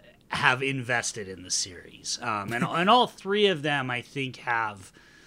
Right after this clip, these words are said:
Speaker 1: certain value. Uh, I, I, for me, I think King of Monsters is, is by far and away the worst one.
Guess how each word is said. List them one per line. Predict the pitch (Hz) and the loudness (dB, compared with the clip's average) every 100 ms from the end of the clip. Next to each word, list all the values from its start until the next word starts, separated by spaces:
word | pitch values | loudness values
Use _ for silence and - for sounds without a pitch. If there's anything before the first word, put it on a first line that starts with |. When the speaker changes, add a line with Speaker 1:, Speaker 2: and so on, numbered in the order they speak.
| - - - _ _ _ _ | -20 -20 -20 _ _ _ _
Speaker 1:
certain | - - 175 135 143 135 117 - | 0 4 4 4 -2 -6 -8 -10
value. | 131 123 117 120 135 147 175 208 - - | -10 0 4 6 4 2 2 0 -6 -2
Uh, | 127 117 113 110 110 | 2 4 4 0 0
I, | 135 131 | 2 2
I, | 127 127 | 2 0
for | 123 139 | -2 -4
me, | 123 131 143 147 | -4 -2 -2 0
I | 135 | -2
think | 131 139 | -2 -8
King | 107 139 123 | -8 -8 -6
of | |
Monsters | 117 117 117 - 120 104 | -6 -6 -6 -6 -8 -8
is, | 104 101 | -12 -12
is | 117 107 - _ | -12 -12 -16 _
by | 120 117 | -4 -4
far | 107 123 117 | -4 -4 -4
and | 113 | -4
away | 107 107 | -4 -4
the | 110 | -4
worst | 101 98 107 127 | -8 -8 -6 -4
one. | 143 143 147 147 | -4 -4 -4 -4